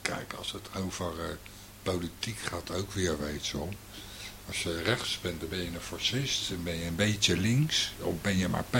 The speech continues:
van de A. Oh, dan ben je een communist. En, eh, ja, die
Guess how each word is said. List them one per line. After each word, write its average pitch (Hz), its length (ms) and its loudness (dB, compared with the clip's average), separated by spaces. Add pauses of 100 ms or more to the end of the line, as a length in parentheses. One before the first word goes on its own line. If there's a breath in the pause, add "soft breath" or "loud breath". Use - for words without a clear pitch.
(100)
van 95 160 6
de 98 60 6
A. 127 260 6 (440 loud breath)
Oh, 135 320 8
dan 120 120 2
ben 123 100 2
je 117 80 2
een 117 260 2
communist. 127 880 12
En, 95 220 10
eh, 92 60 6 (840 loud breath)
ja, - 300 -2
die 78 300 -2